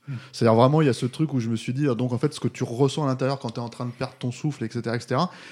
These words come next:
Speaker 2: cette proximité, en fait, dans la façon de le filmer, vraiment de se mettre derrière le, le, le, le, le, le, presque l'oreille, en fait, du personnage pour, pour, pour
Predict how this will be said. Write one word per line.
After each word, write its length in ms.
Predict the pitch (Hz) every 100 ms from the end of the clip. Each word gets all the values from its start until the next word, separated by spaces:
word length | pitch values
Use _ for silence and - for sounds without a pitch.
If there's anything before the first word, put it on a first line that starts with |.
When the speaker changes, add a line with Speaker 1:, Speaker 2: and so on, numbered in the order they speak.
| -
Speaker 2:
cette 220 | - 127 -
proximité, 640 | 151 147 - 151 147 170
en 80 | 139
fait, 100 | 131
dans 100 | 113
la 100 | 110
façon 300 | 123 117 131
de 60 |
le 60 | 123
filmer, 260 | - 139 156
vraiment 320 | 120 139 151
de 80 | -
se 80 |
mettre 300 | 120 131 -
derrière 560 | 117 135 135 139 156 123
le, 160 | 110 110
le, 280 | 110 110
le, 160 | 110 113
le, 280 | 113 120 117
le, 220 | 120 120
le, 100 | 127
presque 300 | - 156 -
l'oreille, 400 | 135 151 170 190
en 80 | 120
fait, 160 | 131 123
du 100 | 123
personnage 440 | 117 135 156 143
pour, 340 | 127 113 104 -
pour, 300 | 120 113 - - - - - -
pour 380 | 120 104 110